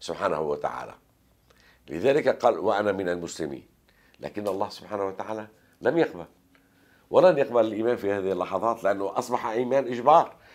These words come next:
ونحن نعلم أنه لا إكراه في الدين. ولو أراد الله سبحانه وتعالى البشر مؤمنين، "ولو شاء ربك لآمن من في الأرض كلهم جميعًا أفأنت تكره الناس حتى يكونوا مؤمنين؟"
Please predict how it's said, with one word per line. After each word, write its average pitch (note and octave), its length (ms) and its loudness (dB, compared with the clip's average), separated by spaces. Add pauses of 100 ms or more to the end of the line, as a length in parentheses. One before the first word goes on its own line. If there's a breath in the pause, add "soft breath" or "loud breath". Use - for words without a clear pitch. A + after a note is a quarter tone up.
(160 soft breath)
ونحن F#2 320 2
نعلم C3+ 300 6
أنه A#2+ 220 4
لا B2+ 100 4
إكراه B2 260 2
في A2 100 -6
الدين. C3+ 420 0 (760 loud breath)
ولو G#2+ 280 6
أراد D3 180 10
الله C#3 240 8
سبحانه C#3+ 400 6
وتعالى C#3 440 8
البشر C#3+ 360 6
مؤمنين، C3 640 4 (360 loud breath)
"ولو C3+ 260 8
شاء C#3 200 8
ربك C3+ 380 6
لآمن C3 480 8
من B2+ 220 6
في - 60 -2
الأرض B2 320 2
كلهم C3 320 2
جميعًا A#2+ 500 4
أفأنت C#3 400 4
تكره C3 440 2
الناس A#2+ 300 4 (260 loud breath)
حتى C3 300 8
يكونوا B2+ 240 4
مؤمنين؟" B2 600 2